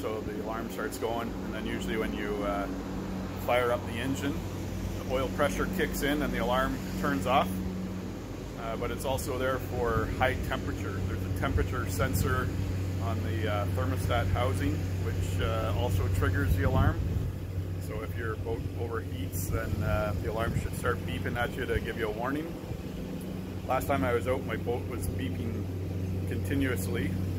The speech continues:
and, uh, so we were concerned about the temperature. We came in, I came home and, uh, let the boat cool down, and, uh,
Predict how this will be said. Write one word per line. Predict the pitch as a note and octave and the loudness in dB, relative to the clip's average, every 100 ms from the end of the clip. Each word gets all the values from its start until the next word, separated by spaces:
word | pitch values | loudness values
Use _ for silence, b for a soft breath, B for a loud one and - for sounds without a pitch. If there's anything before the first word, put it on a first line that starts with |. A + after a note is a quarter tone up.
| F#2+ | 0
and, | F#2 F#2+ F#2 | 0 2 2
uh, | F#2+ A2 A2 F#2 F#2+ - - - F#2+ - - | 2 2 2 0 0 -2 -2 -2 -2 0 0
so | A#2 | 0
we | A2+ | 0
were | A2+ A2 G#2+ F#2 | 2 2 2 2
concerned | F#2 - B2 - | 2 2 2 2
about | A#2+ - | 2 2
the | |
temperature. | - C#3 B2 - C3 B2 | 2 2 0 0 0 0
We | C3 - | 0 0
came | C3 A#2+ | 0 0
in, | A2+ B2 C3 - - - - - | 2 2 2 0 2 2 2 2
I | A2 - - | 0 0 2
came | D3 C3+ | 4 4
home | C#3+ D3+ D3 | 4 4 2
and, | C3+ B2+ B2 | 0 0 -2
uh, | A#2+ A#2+ | 0 0
let | C#3 | 0
the | - | 0
boat | C3 C3 - | 0 0 0
cool | - C#3 | 0 0
down, | A#2 A#2 C3+ D#3 - - - - - - - - - - - A2+ | 2 2 2 2 -2 -4 -6 -6 -6 -6 -6 -6 -6 -6 -6 -4
and, | A#2+ A#2 A#2 | -4 -2 0
uh, | A#2 A#2 A#2 | 2 2 2